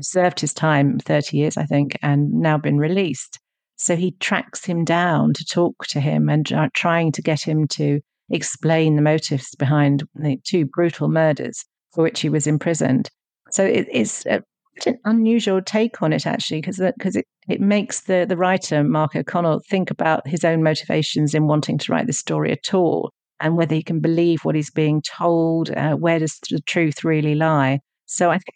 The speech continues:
anyone who's interested in, in true crime, this is, is only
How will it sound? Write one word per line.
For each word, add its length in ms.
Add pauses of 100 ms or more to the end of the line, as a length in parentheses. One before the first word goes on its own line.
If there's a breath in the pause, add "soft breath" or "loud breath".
(120)
anyone 320
who's 180
interested 560
in, 360
in 180
true 260
crime, 320
this 160
is, 100 (120)
is 160
only 260